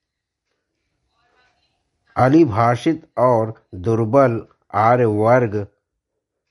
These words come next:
समूह परिवार के सात हजार बयासी बच्चों का पहले चरण की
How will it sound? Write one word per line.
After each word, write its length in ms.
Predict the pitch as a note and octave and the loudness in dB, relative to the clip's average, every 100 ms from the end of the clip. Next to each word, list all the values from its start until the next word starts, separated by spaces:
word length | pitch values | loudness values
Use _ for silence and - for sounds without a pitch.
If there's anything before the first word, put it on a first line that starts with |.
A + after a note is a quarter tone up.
| _ - | _ -4
समूह 320 | G#2+ A#2 B2 A#2+ | 0 0 0 0
परिवार 560 | G#2+ G#2+ G#2+ A2 B2+ A2+ _ - | 0 2 2 2 0 -2 _ -6
के 280 | B2+ G2+ E2+ _ _ _ _ _ _ | -4 -6 -10 _ _ _ _ _ _
सात 380 | - A#2 B2+ C#3 | -8 -2 0 0
हजार 300 | A#2 G#2+ A2 | -2 0 0
बयासी 600 | F#2+ G2 G#2+ G#2 G2 C3+ | -2 -2 0 0 -2 -6
बच्चों 500 | A#2+ F#2+ G2+ - A#2+ | -6 -6 -8 -8 -6
का 260 | - F#2+ F#2+ F#2 - _ - | -4 -2 -4 -6 -16 _ -6
पहले 360 | G2 G#2 A2+ B2 | -2 0 0 0
चरण 360 | A#2+ G#2 G#2 | -2 -2 -2
की 420 | G#2 - G#2+ F2+ | -4 -6 -6 -8